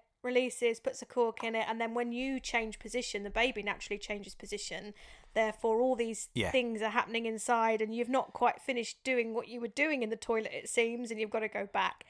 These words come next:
Speaker 1: It's, it's all fun and games,
Speaker 2: <laughs>
Speaker 1: as, uh, as is, uh, everything else. Well, toilet related. The other thing that had happened during this time,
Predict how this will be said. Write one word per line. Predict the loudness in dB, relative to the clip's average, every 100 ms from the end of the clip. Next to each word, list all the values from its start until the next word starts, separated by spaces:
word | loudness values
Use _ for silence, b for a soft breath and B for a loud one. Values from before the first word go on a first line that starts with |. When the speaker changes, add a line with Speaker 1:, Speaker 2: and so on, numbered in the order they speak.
| B B B B B B B _ _
Speaker 1:
It's, | 0 0 -2 -8 -10 -12
it's | -2 0
all | 0
fun | -2 -4
and | -2
games, | 0 0 -2 -8 0 6 6
Speaker 2:
<laughs> | 6 4 4
Speaker 1:
as, | 4 4 2
uh, | 8 8 8
as | 6 6 4
is, | 2 0 -8 -14 _ _ -4
uh, | -2 2
everything | 0 0 -6 -4 2
else. | 2 2 -2 -12 -14 -4
Well, | -2 -2 -4 -16 B B -6
toilet | 0 2 2
related. | 0 0 0 -2 2
The | 2
other | 0
thing | -2 -4 -2
that | -4
had | -4
happened | -6 -6 -4 -4 -4 -6 -12 _ b b -2
during | 0 0 -2
this | -8
time, | -8 -6 -4 -4 -6